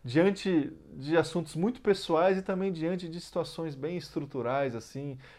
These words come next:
e contextuais, isso acontece o tempo todo, né, meus irmãos e irmãs? Essa questão da vontade humana e da vontade de Deus. Irmãos, existem, é,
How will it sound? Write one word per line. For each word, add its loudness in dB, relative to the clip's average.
e -8
contextuais, 0
isso -4
acontece -2
o -8
tempo -6
todo, 0
né, -4
meus -4
irmãos -4
e -4
irmãs? -6
Essa -4
questão -2
da 4
vontade 0
humana -2
e -2
da 0
vontade -6
de -6
Deus. -4
Irmãos, 0
existem, 0
é, 2